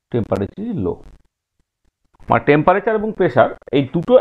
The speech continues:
actually গ্যাসটা লিকুইফাই করবে কি করবে না ঠিক করে দেয়। তোমার একটা হতে পারে হয়তো প্রেশারকে তুমি ফিক্সড রেখে দিয়ে টেম্পারেচার কমাও, তাহলে গ্যাস লিকুইফাই করতে পারে। আবার টেম্পারেচারকে ফিক্সড রেখে প্রেশার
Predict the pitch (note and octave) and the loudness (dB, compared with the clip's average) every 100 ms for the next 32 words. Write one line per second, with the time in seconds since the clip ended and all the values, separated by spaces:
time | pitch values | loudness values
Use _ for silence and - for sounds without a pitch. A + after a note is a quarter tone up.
0 | E3+ - F3 F3+ - - C3+ - D#3+ D3 | 2 0 0 0 -4 -2 0 0 -2 -4
1 | E3 E3+ D#3 D3 C#3+ D#3 D#3 - C3+ C#3 | -2 -2 0 0 0 0 -2 -2 -2 -2
2 | C#3+ A#2 - G#2+ D2+ - - _ _ _ | -4 -6 -2 0 0 -2 -6 _ _ _
3 | _ F3 E3+ D3 F#3+ F3+ F#3+ F#3+ F#3+ G3 | _ 2 4 4 2 0 0 2 2 2
4 | F#3+ A#3 G3 F#3 G3+ G3 F#3+ D#3+ D#3 G#3+ | 0 0 2 0 0 -2 -2 -4 0 0
5 | B3+ C4 B3 G3 D#3 E3 E3+ - B2+ A2 | 0 0 2 2 2 2 0 0 2 4
6 | F2+ - _ _ _ _ _ - C3+ F3 | 2 -2 _ _ _ _ _ 2 4 4
7 | F#3 E3+ E3 F#3 G3 F#3 F#3 G3+ F#3+ B3+ | 0 -4 -8 -6 -4 -6 -8 -10 -10 -12
8 | - - D3 - D3+ D3+ G#3 A3+ A#3 A3+ | -10 -4 -2 0 0 2 0 0 -4 -6
9 | F#3+ - - - C#3+ E3+ | -8 -8 -6 -4 -2 2